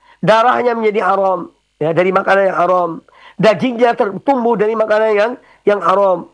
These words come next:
Waliyadzubillah. Na'udzubillah min dzalik. Jadi kaum muslimin rahimani wa rahimakumullah,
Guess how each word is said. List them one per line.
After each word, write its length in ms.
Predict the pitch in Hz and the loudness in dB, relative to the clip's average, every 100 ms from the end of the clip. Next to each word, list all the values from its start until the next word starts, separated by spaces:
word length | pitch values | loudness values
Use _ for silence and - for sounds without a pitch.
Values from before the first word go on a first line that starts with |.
| - | -6
Waliyadzubillah. 800 | 165 185 165 147 147 143 - _ | -2 0 -2 -4 -6 -8 -10 _
Na'udzubillah 480 | 170 185 139 151 147 | -4 -2 -2 -4 -6
min 160 | 143 131 | -6 -8
dzalik. 260 | 135 160 _ _ _ _ _ _ _ _ _ _ _ _ _ _ _ _ _ _ _ _ _ _ _ _ | -10 -12 _ _ _ _ _ _ _ _ _ _ _ _ _ _ _ _ _ _ _ _ _ _ _ _
Jadi 140 | 160 165 | 0 2
kaum 160 | 269 | 2
muslimin 320 | - 233 220 | 0 -2 0
rahimani 400 | 214 220 196 190 | 0 0 0 2
wa 40 | 180 | 0
rahimakumullah, 720 | 196 170 - 156 170 208 247 | 0 -4 -6 -2 2 4 4